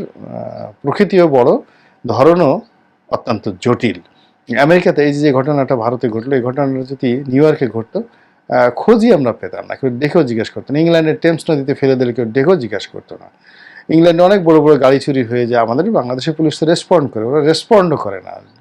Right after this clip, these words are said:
জিডি এন্ট্রি নেয় না অনেক সময়, লন্ডনের মতো শহরে।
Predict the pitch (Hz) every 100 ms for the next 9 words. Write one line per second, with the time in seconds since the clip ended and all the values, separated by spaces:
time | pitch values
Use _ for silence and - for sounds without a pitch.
0 | _ _ _ - 113 - 170 185 208 170
1 | - 123 110 101 95 101 101 104 104 -
2 | 101 95 _ _ _ - 208 156 135 113
3 | 98 98 - 95 95